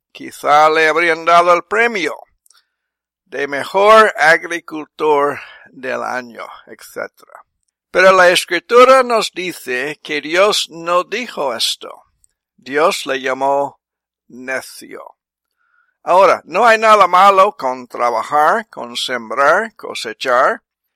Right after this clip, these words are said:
y tener una buena cosecha. Entonces la pregunta, ¿por qué le llamó Dios necio?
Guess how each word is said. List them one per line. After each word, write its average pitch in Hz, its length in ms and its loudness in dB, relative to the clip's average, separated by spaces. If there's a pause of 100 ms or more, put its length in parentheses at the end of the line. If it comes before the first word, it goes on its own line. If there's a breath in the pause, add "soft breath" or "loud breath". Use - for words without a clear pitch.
(180)
y 170 140 -12
tener 196 320 2
una 190 160 4
buena 170 320 0
cosecha. - 580 -6 (720)
Entonces 156 760 -8
la 147 160 -2
pregunta, 165 540 -12 (800)
¿por 147 300 0
qué 214 640 2 (140)
le 143 220 -6
llamó 139 540 -4
Dios 135 680 -2 (140)
necio? 123 840 -14